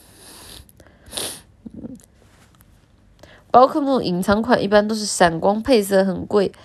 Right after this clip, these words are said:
哎，闪光配色是，是，就是、就是这个角色的这种变异的品种吗？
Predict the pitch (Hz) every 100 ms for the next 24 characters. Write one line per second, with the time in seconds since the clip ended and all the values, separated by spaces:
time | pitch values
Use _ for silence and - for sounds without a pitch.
0 | - - - - 247 285 - _ _ _
1 | _ _ - - 233 220 330 392 381 392
2 | 294 302 233 160 220 - 294 247 254 285
3 | 262 285 294 277 226 269 254 277 269 226
4 | 196 214 240 220 214 247 214 214 262 247
5 | 254 254 214 208 190 196 185 156 135 160
6 | 151 190